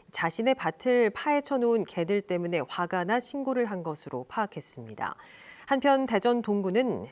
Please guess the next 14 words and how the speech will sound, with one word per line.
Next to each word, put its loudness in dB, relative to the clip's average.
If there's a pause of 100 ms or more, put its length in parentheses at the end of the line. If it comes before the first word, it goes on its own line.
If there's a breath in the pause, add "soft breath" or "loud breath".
당초 2
주민 0
안전을 0
위해 -2 (260 loud breath)
확인 0
없이 0
임의로 0
맹견이라는 2
단어를 -4
넣어 0 (220 loud breath)
재난 0
대피 -6
문자를 0
발송했다며 -4